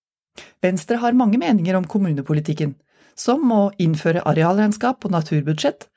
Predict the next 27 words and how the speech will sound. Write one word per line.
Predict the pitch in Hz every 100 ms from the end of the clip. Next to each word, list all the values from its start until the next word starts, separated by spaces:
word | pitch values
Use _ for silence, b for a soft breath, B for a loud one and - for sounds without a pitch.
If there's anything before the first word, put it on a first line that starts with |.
| b b b b
at | 170 -
kommunene | 185 156 143 147
må | 151
samarbeide | 202 175 156 151
tettere | 156 180 - 170
med | 190 170
spesialisthelsetjenesten | 160 156 135 156 156 - 214 208 220 214 214 330 - b b b
og | 240
styrke | - 233 156 185
kompetansen | 190 156 160 156 151 202
og | 190
bemanninga | 214 190 143 147 170 -
på | 208
helsestasjonene. | 208 - 147 - 151 156 147 143 151 _ _ _ _ _ _ _
Men | 160 156 -
kan | 202 392 -
alt | 226 220
det | 190 190
bli | 160
virkelighet | 196 - - 156 151 - -
på | 202
dagens | 170 147 139 160
kommunebudsjetter | - 208 160 156 156 208 269 - B B B B
uten | 180 156 175 165
øremerking | 185 151 143 147 151 202 208
av |
midler? | 208 208